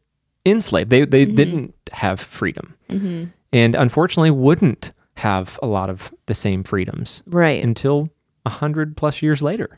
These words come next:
Speaker 2: Right. They may not have been serving a
Speaker 1: Mm-hmm.
Speaker 2: master anymore,
Speaker 1: Mm-hmm.
Speaker 2: but for sure they were not considered equal.
Speaker 1: Yeah. Yeah.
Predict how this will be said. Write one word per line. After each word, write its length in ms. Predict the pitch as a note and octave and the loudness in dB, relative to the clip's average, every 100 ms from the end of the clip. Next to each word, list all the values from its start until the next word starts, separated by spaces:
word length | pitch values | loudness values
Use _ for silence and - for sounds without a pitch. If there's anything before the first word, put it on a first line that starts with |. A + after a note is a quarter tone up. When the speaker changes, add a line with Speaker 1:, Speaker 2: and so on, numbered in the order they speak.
| A#3+ | 0
Speaker 2:
Right. 360 | C4 C#3 - _ - | 2 2 0 _ 2
They 160 | G3+ | 4
may 160 | G#3 G3 | 6 4
not 200 | F#3 E3+ | 2 2
have 160 | E3+ E3 | 0 -2
been 320 | D3+ D3 D3 _ _ _ _ _ _ | -2 -2 -8 _ _ _ _ _ _
serving 680 | - G3 F#3 D#3+ D3 C#3+ C#3+ | 0 2 2 0 -2 -4 -2
a 40 | |
Speaker 1:
Mm-hmm. 220 | G#2+ A#2 D#3 | 0 2 2
Speaker 2:
master 440 | G3+ F#4 - D3+ | 2 -2 0 0
anymore, 460 | C#3+ C3+ - D#2 D3+ | 2 -2 -2 -2 -2
Speaker 1:
Mm-hmm. 340 | A2 G#2 D3+ F#3+ _ _ _ _ F#3+ | -2 2 0 -2 _ _ _ _ -2
Speaker 2:
but 240 | F3 D3+ | 0 0
for 180 | - D#3 | -2 -6
sure 400 | - A#3+ C4+ E3+ | 0 4 6 6
they 160 | F3+ E3+ | 4 2
were 160 | D#3+ | 0
not 280 | D#3+ F3 - | 0 -2 -2
considered 460 | - D#3 - D#3+ C3+ | -6 -6 -4 -2 0
equal. 460 | D#3 - - - - | -2 -2 -2 -2 -4
Speaker 1:
Yeah. 180 | F2+ - _ _ _ _ _ _ _ | -8 -8 _ _ _ _ _ _ _
Yeah. 220 | G2 G#2+ | -6 -6